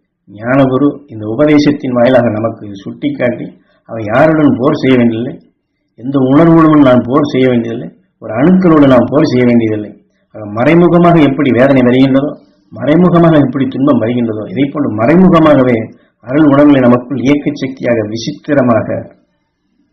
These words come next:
விசித்திரமாக நமக்குள் எப்படி நல்ல சக்திகளை கொண்டு வர முடியும் என்பதுதான்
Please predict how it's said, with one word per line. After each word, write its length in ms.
விசித்திரமாக 680
நமக்குள் 460
எப்படி 200
நல்ல 280
சக்திகளை 460
கொண்டு 260
வர 240
முடியும் 380
என்பதுதான் 520